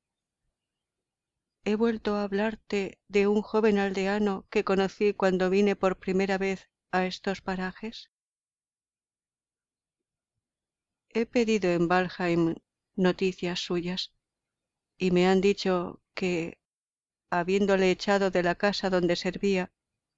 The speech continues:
nadie ha vuelto a saber de él. Ayer le encontré por casualidad,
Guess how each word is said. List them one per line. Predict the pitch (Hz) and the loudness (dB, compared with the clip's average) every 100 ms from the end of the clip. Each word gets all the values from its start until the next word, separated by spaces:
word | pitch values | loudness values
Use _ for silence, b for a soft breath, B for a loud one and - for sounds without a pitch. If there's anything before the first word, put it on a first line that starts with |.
| _ _ | _ _
nadie | 185 185 180 175 | 6 6 6 2
ha | 165 | 4
vuelto | 175 170 165 | 2 2 0
a | 165 | 0
saber | - 165 165 170 | -2 -2 -2 -2
de | 165 165 | -4 -4
él. | 170 - _ _ _ _ _ _ _ _ _ _ _ _ _ _ _ _ _ _ _ _ _ _ _ _ _ _ _ - | -8 -16 _ _ _ _ _ _ _ _ _ _ _ _ _ _ _ _ _ _ _ _ _ _ _ _ _ _ _ -4
Ayer | 185 185 190 190 - _ _ | -2 0 0 -2 -8 _ _
le | 170 180 | 0 2
encontré | 170 165 170 165 180 | 2 2 0 2 0
por | 175 180 | 0 -2
casualidad, | - 170 - 175 175 170 175 | -2 -4 -2 -2 -2 -6 -8